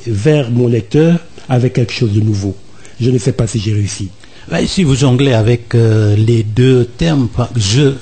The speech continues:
Speaker 2: euh, amour, pardon, amour avec un grand A et amour avec un petit a. Avec ces deux poèmes, l'amour avec un grand A, c'est l'amour spirituel, avec Cheikh Ahmadou Bamba.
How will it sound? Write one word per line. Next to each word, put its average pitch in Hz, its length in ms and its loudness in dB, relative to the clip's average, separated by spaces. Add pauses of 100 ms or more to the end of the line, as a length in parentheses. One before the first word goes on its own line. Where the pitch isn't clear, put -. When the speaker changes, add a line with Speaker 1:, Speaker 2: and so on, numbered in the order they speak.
Speaker 2:
euh, 127 260 0 (100)
amour, 135 440 2
pardon, 101 380 0 (160)
amour 120 420 2
avec 104 280 -2
un 104 80 0
grand 95 280 -2 (100)
A 175 180 -4 (480)
et 117 80 -2
amour 113 360 2
avec 104 300 -4
un 92 220 -6
petit - 260 -10
a. 87 140 -6 (560)
Avec 113 280 -2
ces 123 160 0
deux 117 160 2
poèmes, 147 520 0
l'amour 117 460 2
avec 101 300 -4
un 101 80 -4
grand 95 280 -4 (100)
A, 175 160 -2
c'est - 200 -12
l'amour 101 400 -6
spirituel, 139 760 -4
avec 87 180 -6
Cheikh - 220 -10
Ahmadou 87 300 -10
Bamba. 82 400 -12